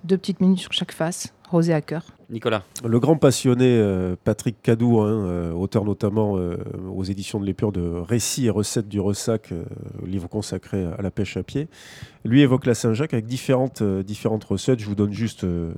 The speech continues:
Speaker 3: les titres. Donc effectivement, on commence par de la Saint-Jacques crue, carpaccio de coquille Saint-Jacques au sel fumé et au caviar. Il ne se refuse rien, euh, Patrick Cadour, il a raison. Coquille Saint-Jacques truffée, cuite à la braise.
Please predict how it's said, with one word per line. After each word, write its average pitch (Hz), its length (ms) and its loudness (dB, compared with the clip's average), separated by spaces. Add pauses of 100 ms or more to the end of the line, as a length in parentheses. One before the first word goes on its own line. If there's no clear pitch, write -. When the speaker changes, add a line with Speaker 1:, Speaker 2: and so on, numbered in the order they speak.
Speaker 3:
les 98 140 -4
titres. - 160 -4
Donc 117 180 2
effectivement, 110 540 0
on 98 40 -4
commence 87 320 -8
par 87 140 -4
de 90 60 -4
la 87 100 -4
Saint-Jacques 90 400 -6
crue, 143 180 -2
carpaccio 117 640 -2
de 101 80 -4
coquille 107 340 -4
Saint-Jacques 104 560 -6 (460)
au 107 60 0
sel 131 220 4
fumé 131 320 2
et 131 40 8
au 113 140 6
caviar. 110 500 4
Il 139 60 -4
ne 101 60 -8
se - 120 -10
refuse 98 420 -4
rien, 98 280 0
euh, 90 260 -6
Patrick - 340 -6
Cadour, 104 360 -4
il 87 80 -2
a 82 60 -2
raison. 107 300 -4 (540)
Coquille 139 300 4
Saint-Jacques 139 440 0
truffée, 160 440 -4
cuite - 280 -6
à 127 80 4
la 110 100 4
braise. 113 400 0